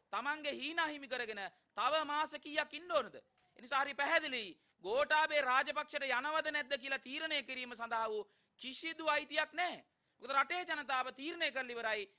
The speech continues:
ගෝඨාභය රාජපක්ෂ ගෙදර යන්න ඕන කියලා. දැන් ගෝඨාභය රාජපක්ෂට ගෙදර යන්න වෙන තැනටම ආවට පස්සේ දැන් හුස්ම ගන්න බැරි වෙන තැනටම ආවට පස්සේ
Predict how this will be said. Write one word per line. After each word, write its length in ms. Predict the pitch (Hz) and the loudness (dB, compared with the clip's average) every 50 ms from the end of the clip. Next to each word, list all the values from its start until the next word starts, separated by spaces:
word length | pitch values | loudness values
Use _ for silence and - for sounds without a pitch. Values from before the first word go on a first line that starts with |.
| _ _ | _ _
ගෝඨාභය 560 | 175 190 226 269 277 - 285 285 277 269 262 247 | -4 0 0 2 4 6 6 6 6 4 2 2
රාජපක්ෂ 520 | 247 254 277 294 294 285 285 285 - 269 | 4 4 4 4 4 -2 -4 -4 -4 -6
ගෙදර 220 | 254 247 254 247 240 | -6 -4 -2 -2 -2
යන්න 140 | 226 220 220 | -4 -4 -8
ඕන 180 | 220 202 196 | -10 -10 -10
කියලා. 240 | 180 196 160 - - _ _ _ | -12 -12 -12 -12 -16 _ _ _
දැන් 220 | _ 233 254 262 | _ -2 -2 -2
ගෝඨාභය 540 | 202 220 240 269 269 302 294 302 302 302 294 | -2 0 0 0 2 4 4 4 4 4 2
රාජපක්ෂට 640 | 277 247 240 254 240 277 277 285 294 - 302 285 277 | 2 4 2 0 0 -2 -6 -8 -8 -6 -4 -4 -4
ගෙදර 280 | 226 240 233 262 269 285 | -2 -4 -4 -2 0 0
යන්න 240 | 285 285 277 285 277 | 0 0 -2 -4 -4
වෙන 140 | 277 277 | -4 -4
තැනටම 340 | - 294 285 269 285 247 240 | -4 -4 -4 -2 -4 -2 0
ආවට 260 | 262 302 330 330 302 | 0 2 2 2 2
පස්සේ 480 | - 247 214 - - - 165 156 143 - - _ _ _ _ _ _ - | 2 0 -4 -4 -6 -12 -12 -12 -12 -14 -16 _ _ _ _ _ _ 0
දැන් 260 | 220 277 294 254 202 170 - _ _ _ _ _ _ 214 | 0 2 0 -4 -10 -14 -18 _ _ _ _ _ _ -16
හුස්ම 280 | 240 233 - - 311 | -16 -16 -12 -4 -4
ගන්න 320 | 311 294 311 311 302 294 294 | -2 0 0 0 2 0 0
බැරි 220 | 262 254 254 277 | 2 2 0 0
වෙන 180 | 285 302 302 277 | -2 -2 -4 -2
තැනටම 300 | 269 302 294 285 294 269 | -2 -2 -2 -2 -2 -2
ආවට 320 | 262 277 302 330 330 320 | 0 2 4 4 4 4
පස්සේ 380 | 285 269 240 - - 220 214 196 | 2 0 -2 -2 -6 -6 -6 -6